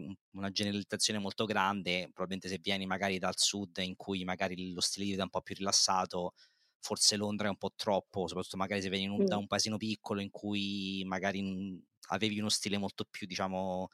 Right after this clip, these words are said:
Speaker 1: "pigro", tra virgolette.
Speaker 2: Mm.
Speaker 1: Ehm, interessante questa cosa che dicevi del, della differenza tra, mm,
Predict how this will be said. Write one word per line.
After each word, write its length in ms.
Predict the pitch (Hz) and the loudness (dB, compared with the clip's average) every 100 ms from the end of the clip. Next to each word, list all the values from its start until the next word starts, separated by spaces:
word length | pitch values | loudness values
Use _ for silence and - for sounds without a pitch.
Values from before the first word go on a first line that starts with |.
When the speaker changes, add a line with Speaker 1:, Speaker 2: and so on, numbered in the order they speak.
| - - - _ | -14 -20 -20 _
Speaker 1:
"pigro", 520 | - 123 90 101 90 87 | -2 0 0 0 0 -2
tra 140 | 98 | -4
virgolette. 800 | 80 87 95 90 85 - 87 82 _ - _ - | -4 -6 -4 -2 -4 -4 -8 -8 _ -20 _ -6
Speaker 2:
Mm. 40 | 95 | -2
Speaker 1:
Ehm, 540 | 95 98 92 95 90 - | 0 0 -2 -4 -6 -6
interessante 540 | 113 156 - 202 123 | 2 4 6 4 4
questa 220 | 98 - 107 | 2 2 2
cosa 180 | 107 | 2
che 80 | 101 | 2
dicevi 340 | 98 95 98 95 | 0 -2 0 0
del, 560 | 98 98 98 95 98 90 | 0 0 0 0 0 -2
della 160 | 95 | -2
differenza 680 | 95 - - 92 92 - 92 | -2 -2 -2 -2 0 0 -2
tra, 320 | - 87 87 | -2 -2 0
mm, 360 | 90 87 87 | -4 -8 -10